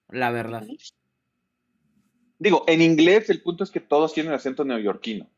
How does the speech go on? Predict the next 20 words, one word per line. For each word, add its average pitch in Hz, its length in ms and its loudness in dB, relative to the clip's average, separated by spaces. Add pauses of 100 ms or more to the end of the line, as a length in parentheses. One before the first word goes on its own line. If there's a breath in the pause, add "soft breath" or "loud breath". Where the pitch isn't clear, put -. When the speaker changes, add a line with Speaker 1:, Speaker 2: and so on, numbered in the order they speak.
(360)
Speaker 2:
Quiero 165 200 2
Speaker 1:
Ujú. 143 60 -2
Speaker 2:
pensar 143 280 -2
que 147 80 -6
es - 80 -8
por 131 220 -2
el 104 100 0
hecho 120 240 -2
de 113 80 0
las 98 200 -4
caricaturas 104 600 -6
de 101 80 -4
los - 240 -16
treintas 101 440 -8
o - 40 -12
cosas 92 400 -4
así. 101 320 -12 (100)
Speaker 1:
Sí, 196 220 -4
sí, - 20 -10
sí. 156 180 -14